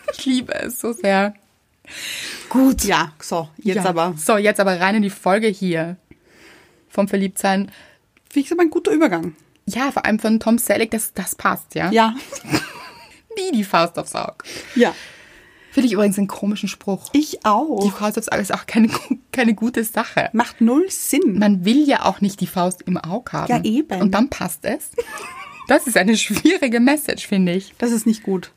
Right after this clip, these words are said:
Speaker 1: Nein. Obwohl ich's gesagt habe, aber ja. Gut. Kommen wir zurück zu Nicole, würde ich sagen.
Speaker 2: Genau. Du hast ihr ja dann eine Sprachnachricht geschickt eben.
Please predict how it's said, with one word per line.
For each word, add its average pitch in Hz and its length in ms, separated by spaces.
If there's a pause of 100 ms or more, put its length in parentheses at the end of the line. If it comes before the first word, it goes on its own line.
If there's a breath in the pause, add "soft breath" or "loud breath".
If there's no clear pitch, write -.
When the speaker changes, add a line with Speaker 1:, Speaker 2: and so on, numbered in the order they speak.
(120)
Speaker 1:
Nein. 165 360 (520)
Obwohl 190 240
ich's 262 120
gesagt 214 360
habe, 175 160
aber 180 320 (760 soft breath)
ja. - 120 (800 loud breath)
Gut. 240 320 (1080 loud breath)
Kommen 339 300
wir 339 100
zurück 285 360 (400 loud breath)
zu 247 200
Nicole, 208 480
würde - 140
ich - 100
sagen. 151 400
Speaker 2:
Genau. 156 460 (640 loud breath)
Du 294 180
hast 320 300
ihr 262 100
ja 247 140
dann 220 160
eine 190 160
Sprachnachricht 262 800
geschickt - 400
eben. 262 260